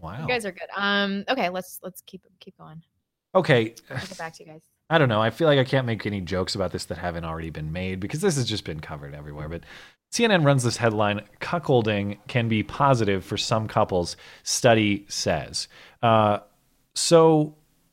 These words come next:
Speaker 1: in addition to just the obvious comedy that this headline creates,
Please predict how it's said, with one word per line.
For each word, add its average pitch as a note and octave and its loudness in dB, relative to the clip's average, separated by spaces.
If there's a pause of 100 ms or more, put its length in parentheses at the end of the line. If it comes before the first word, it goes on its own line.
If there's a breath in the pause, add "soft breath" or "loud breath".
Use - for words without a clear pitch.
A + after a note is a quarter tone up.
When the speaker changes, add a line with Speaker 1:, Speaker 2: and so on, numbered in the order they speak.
(140)
Speaker 1:
in F3+ 2
addition G3 2
to D3 -2
just B2+ -2
the A#2+ 2
obvious G2+ 0
comedy G#2+ -6
that D#2 -8
this D#2+ -14
headline D2 -12
creates, D2+ -12